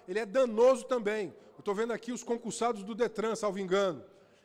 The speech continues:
É necessário, por exemplo, nós, é, ampliarmos o processo de renovação dos postos de trabalho do serviço público. Foi, por isso,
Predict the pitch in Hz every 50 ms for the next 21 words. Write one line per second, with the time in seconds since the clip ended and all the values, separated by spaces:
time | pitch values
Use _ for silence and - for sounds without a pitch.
0 | - 165 160 202 226 220 - 240 202 - - - 233 254 262 247 - - 214 220
1 | 190 147 202 233 247 - - 233 - - _ _ - _ _ _ _ - 175 208
2 | 226 240 247 262 262 247 - - - - - _ - - - _ _ _ _ _
3 | _ _ - 160 170 180 180 170 - - - - - 202 240 277 254 - 262 247
4 | 214 202 214 240 262 262 254 233 202 156 - - - - - - _ _ _ -
5 | - 165 - 233 240 220 - - - - 214 240 247 240 - 208 165 190 185 -
6 | - 196 254 277 277 269 240 226 214 185 - - - 202 214 226 240 240 247 247
7 | - - - - _ _ _ _ _ _ _ _ _ _ _ - 151 214 202 -
8 | - - - 220 247 262 - - 202 196 202 185 240 233 214 175 190 220 233 233
9 | 226 208 208 - 240 208 208 254 233 - 247 - 214 233 240 240 196 170 143 -
10 | - 123 - - - _ _ _ _ _ _ _ _ _ _ _ _ _ _ _
11 | _ _ _ _ _ 185 180 175 - - _ _ _ - 170 214 254 240 - 220
12 | 185